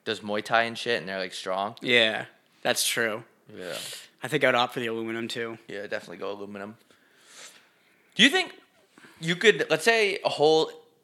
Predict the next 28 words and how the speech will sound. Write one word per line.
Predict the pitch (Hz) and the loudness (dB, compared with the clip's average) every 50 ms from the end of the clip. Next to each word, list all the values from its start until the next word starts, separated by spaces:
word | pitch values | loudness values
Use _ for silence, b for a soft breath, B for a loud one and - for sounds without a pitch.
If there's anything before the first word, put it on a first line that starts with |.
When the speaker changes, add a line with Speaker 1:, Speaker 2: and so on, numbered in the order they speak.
| _ _ _ _ - | _ _ _ _ -6
Speaker 1:
team, | - - 160 147 139 139 131 131 127 117 - - - | -4 0 0 2 2 2 0 -2 -4 -6 -8 -8 -4
we're | 110 131 131 120 | 0 0 2 4
done | 120 113 107 98 | 4 2 2 2
with | 92 - | -2 -6
this, | 95 73 67 - - _ - | -8 -8 -8 -12 -12 _ -10
but | 85 90 80 78 - _ _ _ _ _ _ - | -8 -8 -8 -10 -12 _ _ _ _ _ _ 2
let's | 135 156 165 - | 2 4 4 6
say | 254 | 6
a | 233 170 | 4 4
whole | 127 147 143 143 | 4 2 0 0
team | - - 139 131 131 127 123 | -2 -4 -2 -2 -2 -2 -2
of, | 113 104 95 92 | -2 -2 -2 0
um, | 104 98 92 92 90 90 87 85 _ _ _ _ _ _ _ _ _ _ | 0 0 0 -2 -6 -10 -16 -18 _ _ _ _ _ _ _ _ _ _
Little | 110 110 120 120 123 | -2 2 2 2 4
Leaguers | 117 127 127 113 127 127 123 123 - - _ - | 4 2 2 4 4 2 2 0 -2 -10 _ -12
could | - - 107 | -10 -10 -10
fight | - - - 107 107 98 | -6 -2 0 0 0 0
you, | 92 123 131 139 151 - - | -2 -2 -2 -4 -4 -8 -10
and | - 117 120 | -8 -4 -4
the | 123 | -4
only | - - 127 139 143 | -4 -2 0 0 0
thing | 143 151 143 120 | 0 0 -4 -4
you | 113 113 107 | -4 -4 -2
had | 101 110 101 107 110 107 | 2 2 4 4 4 2
was | 104 101 98 | -2 -6 -6
an | 107 | -6
aluminum | 101 101 104 104 107 104 98 | -8 -6 -6 -6 -6 -6 -4
bat, | 92 101 98 110 - - - | -2 0 2 2 0 0 -4